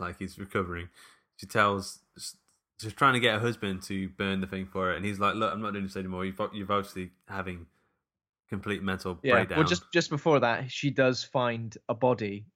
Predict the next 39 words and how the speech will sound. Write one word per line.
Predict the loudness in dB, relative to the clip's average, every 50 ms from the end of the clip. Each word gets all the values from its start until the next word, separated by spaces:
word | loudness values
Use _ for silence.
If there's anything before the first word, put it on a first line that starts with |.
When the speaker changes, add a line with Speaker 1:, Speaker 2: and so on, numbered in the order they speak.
| _
Speaker 2:
up | -8 -6 -4 -6
in | -6 -4 -4 -2
the | 0 0 2 0 -2 -6 _ -4
attic | 2 4 6 6
Speaker 1:
Oh, | 8 8 6 6 4 2
God, | 0 0 0 0 2 2
yeah, | 2 2 2
Speaker 2:
and | 0 0
shows | 2 4 6 6 6 6 6 4
Speaker 1:
yeah. | 2
Speaker 2:
him | 2 2
as | -2 0 2
well. | 4 4 4
So | 2 0
it's | 0 0
a | 0
headless | 2 2 2 2 2 0 -4 -2
body, | 2 2 2 2 0
which | -6 -8 -8
she | -10 -12
thinks | -4 _ -2 -2 -2 -4 -6
is | -6 -4 -2
her | -2 0
mum. | 2 2 2 2 2 -2 -6 -10 _ _ _
Speaker 1:
Yeah. | -6 -4 -4 -4
Speaker 2:
The | -4
same | 0 2 2 2 2 0
symbol | 0 -2 -2 0 2 0 0 0 0
that | -2 -4
was | -4 -2
around | 0 0 2 2 0
her | 0
neck, | 2 0 0 0
the | -2 -4
same | -4 -4 -4 -4
symbol | -6 -8 -6 -6 -6 -6
from | -6 -8 -8
the | -8
pole, | -4 -2 0 2 2 2 0 -2